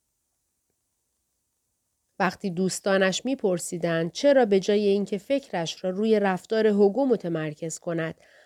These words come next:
رفتار خودش را تغییر نمی‌دهد، او که آنچه را که دربارهٔ هوگو باید بداند می‌داند و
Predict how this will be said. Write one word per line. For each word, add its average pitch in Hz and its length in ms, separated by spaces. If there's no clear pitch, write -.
رفتار 247 480
خودش 240 520
را 190 80
تغییر 180 580
نمی‌دهد، 180 880
او 330 200
که 208 340
آنچه 254 420
را 185 140
که 190 140
دربارهٔ 185 540
هوگو 185 380
باید 180 360
بداند 180 500
می‌داند 185 680
و 170 180